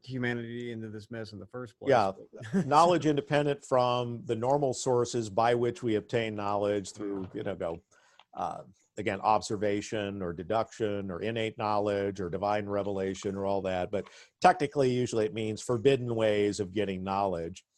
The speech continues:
Speaker 2: And then the last form of spiritism is, is just what it sounds like. You're contacting a spirit, and usually for the purpose of obtaining either A or B above.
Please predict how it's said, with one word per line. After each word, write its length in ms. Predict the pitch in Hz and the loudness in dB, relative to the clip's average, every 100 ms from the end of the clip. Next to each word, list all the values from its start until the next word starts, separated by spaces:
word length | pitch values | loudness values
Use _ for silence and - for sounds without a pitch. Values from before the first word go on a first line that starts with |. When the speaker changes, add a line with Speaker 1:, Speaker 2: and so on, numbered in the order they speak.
| _ - - - | _ -20 -14 -4
Speaker 2:
And 160 | 117 | 0
then 100 | 135 | 2
the 80 | 131 | 4
last 440 | 123 143 165 160 - | 6 8 8 6 0
form 420 | 131 123 113 107 | 0 2 2 -2
of 80 | 101 | -4
spiritism 960 | - 147 139 123 117 104 104 98 98 - _ _ _ _ _ _ - - _ | 0 4 4 4 2 0 0 -2 -4 -10 _ _ _ _ _ _ -20 -20 _
is, 180 | 127 113 - | -4 -4 -2
is 220 | 123 104 | -2 -2
just 280 | - 127 - | 4 4 4
what 120 | 123 | -2
it 100 | 101 | -2
sounds 380 | - 151 131 117 | 4 4 4 0
like. 260 | 92 87 - | -4 -4 -4
You're 80 | 110 | -4
contacting 680 | - 147 135 139 127 120 104 | 2 2 6 8 8 6 -6
a 40 | |
spirit, 640 | - - 160 147 104 95 - _ _ _ _ _ - | -6 0 4 6 4 0 -4 _ _ _ _ _ 0
and 160 | 127 | 2
usually 480 | 131 151 151 131 120 | 4 4 4 2 2
for 160 | 120 131 | 4 2
the 80 | 107 | 2
purpose 560 | - 131 127 123 107 | 2 2 4 2 2
of 280 | 123 117 113 | 4 4 4
obtaining 640 | 110 - 120 120 117 110 107 | 0 -2 -2 -2 0 -2 0
either 300 | 117 110 113 | 2 2 2
A 220 | 117 120 | 4 4
or 120 | 110 | 2
B 240 | 98 113 107 | 2 0 0
above. 540 | 95 117 127 95 101 | 2 4 6 4 0